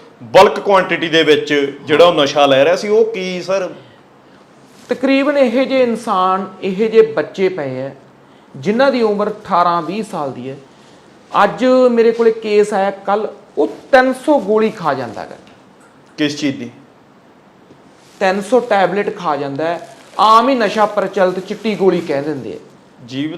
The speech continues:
Speaker 1: ਥੱਲੇ ਆ?
Speaker 2: ਨਹੀਂ, ਨਹੀਂ, ਨਹੀਂ, ਨਹੀਂ।
Speaker 1: ਹਾਂਜੀ।
Speaker 2: ਮੰਨ ਲਓ ਟ੍ਰੈਮਾਡੋਲ ਕੰਬੀਨੇਸ਼ਨ ਹੈ,
Speaker 1: ਓਕੇ।
Speaker 2: ਉਹ ਤਿੰਨ ਸੌ ਗੋਲੀ ਖਾਂਦਾ ਹੈ।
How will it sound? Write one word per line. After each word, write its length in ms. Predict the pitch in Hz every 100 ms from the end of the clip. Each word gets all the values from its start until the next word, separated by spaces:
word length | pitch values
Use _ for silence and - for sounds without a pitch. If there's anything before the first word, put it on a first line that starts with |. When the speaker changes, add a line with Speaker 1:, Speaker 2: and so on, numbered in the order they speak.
| -
Speaker 1:
ਥੱਲੇ 300 | 160 156 156
ਆ? 60 | 156
Speaker 2:
ਨਹੀਂ, 460 | 151 147 226 262
ਨਹੀਂ, 160 | 202 156
ਨਹੀਂ, 120 | 139
ਨਹੀਂ। 140 | 120 104
Speaker 1:
ਹਾਂਜੀ। 180 | 117 - - _ - - _ 156
Speaker 2:
ਮੰਨ 220 | 180 190
ਲਓ 140 | 226
ਟ੍ਰੈਮਾਡੋਲ 720 | 220 - 220 240 254 214 165 - - - _ -
ਕੰਬੀਨੇਸ਼ਨ 540 | 175 156 139 127 123
ਹੈ, 160 | 127 143 _ -
Speaker 1:
ਓਕੇ। 260 | 131 - - - _ _ _ _ _ _ _ _ _ _ _ _
Speaker 2:
ਉਹ 120 | 262 269
ਤਿੰਨ 340 | - 233 233
ਸੌ 220 | 233 277
ਗੋਲੀ 280 | 220 247 240
ਖਾਂਦਾ 340 | 240 165 110
ਹੈ। 120 | 104